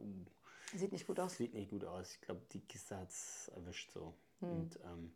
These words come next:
Speaker 2: Also konnte, hättest du man, hätte man davon ausgehen können, aufgrund dessen, weil die so ein Großaufgebot machen, ist eigentlich klar, dass das Ding wirklich eher nicht mehr hochkommt, weil die
Speaker 1: Mhm.
Speaker 2: suchen quasi schon Überreste, ja?
Speaker 1: Ja.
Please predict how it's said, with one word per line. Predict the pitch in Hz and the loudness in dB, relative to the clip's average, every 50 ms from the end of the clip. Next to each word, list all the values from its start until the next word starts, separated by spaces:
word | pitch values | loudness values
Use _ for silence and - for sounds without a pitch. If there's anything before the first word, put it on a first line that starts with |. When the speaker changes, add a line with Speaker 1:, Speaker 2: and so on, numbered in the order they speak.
| - - - - - - - - - - - - | -8 -10 -10 -10 -10 -12 -16 -16 -14 -12 4 8
Speaker 2:
Also | - 202 202 | 10 10 12
konnte, | 202 - 220 226 226 | 12 12 12 12 12
hättest | 220 214 220 220 - - | 12 12 12 12 8 6
du | 202 | 6
man, | 190 202 196 190 196 | 8 8 8 8 8
hätte | 196 190 196 202 | 8 8 10 10
man | 208 190 | 10 10
davon | 185 185 - 202 | 10 8 6 6
ausgehen | 196 185 185 - 190 185 | 6 6 6 6 4 4
können, | 180 185 175 - | 4 6 6 6
aufgrund | 226 - - - - 175 | 4 4 6 4 6 8
dessen, | 170 180 165 170 180 | 8 6 6 6 8
weil | 165 165 175 | 10 12 12
die | 190 202 | 12 12
so | 180 180 185 | 12 10 10
ein | 190 | 8
Großaufgebot | 170 160 185 190 196 - 175 - - 185 170 170 - | 8 10 12 12 12 10 8 8 6 6 6 8 8
machen, | 180 170 165 190 185 170 - - - - - - - | 8 8 8 4 2 0 -2 -6 -12 -14 -14 4 6
ist | - 185 - | 8 8 10
eigentlich | - 175 175 185 - - | 8 6 6 4 2 4
klar, | - 170 165 | 6 8 8
dass | 170 165 - | 8 8 6
das | - 165 | 6 6
Ding | - 170 165 165 | 8 8 8 8
wirklich | 160 160 160 - 165 156 160 - - - - - - - - - - - - - - | 6 6 6 6 4 4 4 0 -6 -10 -18 -20 -20 -20 -20 -20 -20 -20 -20 0 8
eher | - 330 349 330 320 | 10 12 12 12 12
nicht | 320 359 370 - | 12 10 8 8
mehr | 330 330 320 320 - | 8 8 8 6 6
hochkommt, | 330 330 320 - - 320 320 311 311 - - | 6 6 6 6 6 6 8 8 6 6 10
weil | 226 233 233 233 220 | 10 12 12 12 10
die | 226 | 10
Speaker 1:
Mhm. | 208 | 10
Speaker 2:
suchen | 190 226 233 226 226 220 | 10 10 10 10 8 6
quasi | 214 208 208 202 196 202 | 8 8 8 8 8 8
schon | 196 - 196 190 202 | 8 6 6 8 8
Überreste, | 202 196 208 196 202 202 202 - 240 247 254 - - - | 10 10 10 10 8 4 2 2 0 -2 -2 -4 0 6
ja? | - 175 208 240 - - - - | 6 6 6 6 2 -8 -12 -10
Speaker 1:
Ja. | - - | -10 -10